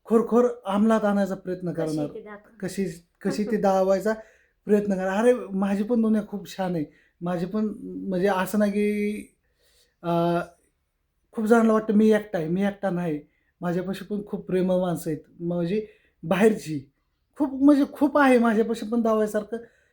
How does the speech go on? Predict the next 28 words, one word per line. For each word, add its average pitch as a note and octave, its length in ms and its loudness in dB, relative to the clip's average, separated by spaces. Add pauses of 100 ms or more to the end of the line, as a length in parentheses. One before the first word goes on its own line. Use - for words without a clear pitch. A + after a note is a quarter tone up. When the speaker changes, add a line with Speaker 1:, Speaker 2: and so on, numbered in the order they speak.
(140)
Speaker 1:
खूप G#3 240 -12
छान F#3 220 -4
छान G3 180 -2
गोष्टी F#3 300 -4
आहेत. E3+ 340 -2 (400)
पण, G3+ 160 -2
अ, A3+ 180 0
काय C4+ 300 6
होतं, G#3+ 600 2
जाऊ F#3 180 -2
दे, F#3 80 -4
मरू D#3+ 220 -4
दे D3+ 60 -4
म्हणायचो D3+ 360 -4
मी, E3 160 -12
ठीक E3+ 260 -14
आहे, E3 100 -2
चला, E3 420 -2 (500)
द्या F3+ 140 2
सोडून, D#3+ 400 -2
द्या F3+ 160 4
सोडून. E3 320 -6
पण F#3+ 160 -8
आपण G#3 260 2
कवा G3 240 2 (100)
फायदा E3+ 200 0
घेतला D3 280 -4
नाही, C#3 120 -6